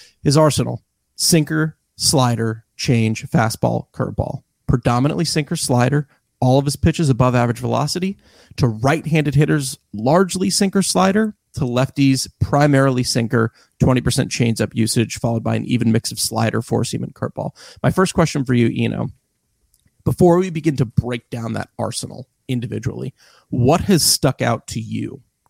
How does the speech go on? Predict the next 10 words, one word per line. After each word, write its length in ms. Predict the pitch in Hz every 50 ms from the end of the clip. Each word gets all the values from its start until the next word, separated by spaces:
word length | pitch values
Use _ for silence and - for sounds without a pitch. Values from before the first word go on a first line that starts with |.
| _ _ _ _
overall 640 | 135 127 120 113 113 107 104 - - - - - - _ -
about 280 | 131 131 117 113 -
Bobby 260 | - 113 117 110 113
Miller 320 | 107 107 98 - - - 120
through 160 | - - 120
his 140 | - 113 -
first 220 | - 117 117 -
couple 240 | - - - - 101
of 100 | 90 78
starts? 420 | - - - - - - - _